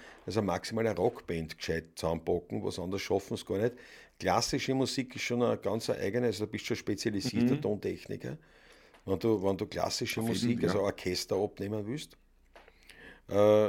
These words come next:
Speaker 1: und, und natürlich Big Band ist, ist schon ein Orchester, nicht? Und wenn du dann einen Sänger dazu hast, und das muss zusammenpassen, da geht's eben nicht um laut, leise. Natürlich auch,
Speaker 2: Mhm.
Speaker 1: nicht? Natürlich muss die, aber es reicht nicht, dass die Stimme lauter ist. Wie so, es, es, sie
Speaker 2: Genau.
Speaker 1: muss sich einfügen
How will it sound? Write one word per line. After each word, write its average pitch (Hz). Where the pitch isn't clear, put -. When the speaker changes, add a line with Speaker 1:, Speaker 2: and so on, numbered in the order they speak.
Speaker 1:
und, 123
und 117
natürlich 123
Big 117
Band 123
ist, -
ist -
schon 85
ein 80
Orchester, -
nicht? 95
Und -
wenn 98
du -
dann 113
einen 131
Sänger 120
dazu 127
hast, 117
und 87
das 95
muss 107
zusammenpassen, 82
da 90
geht's 139
eben 143
nicht 104
um 98
laut, 90
leise. 85
Natürlich 147
auch, 85
Speaker 2:
Mhm. 90
Speaker 1:
nicht? 117
Natürlich 135
muss 123
die, 123
aber 110
es 110
reicht 117
nicht, 117
dass 117
die 110
Stimme 110
lauter 131
ist. -
Wie 98
so, 90
es, 82
es, -
sie 101
Speaker 2:
Genau. 202
Speaker 1:
muss 120
sich 110
einfügen 113